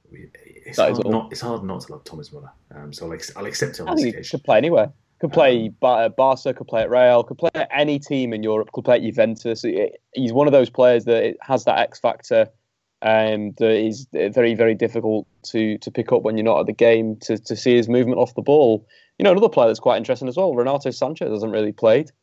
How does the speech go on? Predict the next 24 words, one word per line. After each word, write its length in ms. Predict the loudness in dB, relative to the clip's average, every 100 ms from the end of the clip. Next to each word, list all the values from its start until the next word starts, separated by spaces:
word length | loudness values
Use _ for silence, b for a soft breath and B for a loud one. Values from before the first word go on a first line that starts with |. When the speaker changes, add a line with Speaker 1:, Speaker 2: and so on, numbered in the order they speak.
| _ _ _ _ _ _ _
Speaker 2:
Um, 480 | -2 0 0 -4 -8 -18 -20 _ -20
potentially 440 | -4 -2 -2 0
would 140 | 0 2
he 140 | 2
be, 180 | 2 2
uh, 140 | 2
in 240 | 0 -2 -2
there, 320 | 0 -2 -4 -6
you 120 | -2
know, 180 | -2 -2
on, 100 | -2
on 200 | 0 2
the 60 |
move? 400 | 2 0 0 -8 -16 _ _ _
Speaker 1:
Hmm, 480 | -12 -10 -8 -10 -14 -20 _ -20
interesting. 520 | -20 -18 -20 -18 -20 -12
Um, 500 | -8 -6 -4 -6 -10
another 200 | -12 -10
one 140 | -10 -10
for 80 | -10
you, 260 | -10 -10
Dave. 360 | -8 -10 -10 -10
Abdul 440 | -14 -10 -8 -8 -8
says, 500 | -8 -6 -4 -6